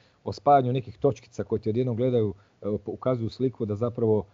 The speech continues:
se stvari predstavljaju na jedan način, a možda čine nešto drugo po nekoj povezanosti. I ta knjiga Sve piše u novinama, ponešto i ne, je u stvari bila vezana uz to da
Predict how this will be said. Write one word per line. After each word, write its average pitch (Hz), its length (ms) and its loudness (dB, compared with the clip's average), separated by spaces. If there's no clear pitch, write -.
se - 120 -14
stvari 127 280 2
predstavljaju 120 460 -2
na 104 100 -2
jedan 151 220 0
način, 151 320 -2
a 139 40 -2
možda 139 240 2
čine 139 260 -4
nešto 131 260 -6
drugo 123 260 0
po 95 160 -12
nekoj 95 300 -6
povezanosti. 92 720 -10
I 117 80 -2
ta 160 120 4
knjiga 185 220 4
Sve 170 160 2
piše 156 280 -2
u 139 40 4
novinama, 143 400 0
ponešto 127 440 -2
i 107 60 0
ne, 143 200 0
je 156 80 4
u 113 40 -2
stvari 147 280 2
bila 147 200 4
vezana 143 340 2
uz - 140 -4
to 147 180 4
da 127 240 4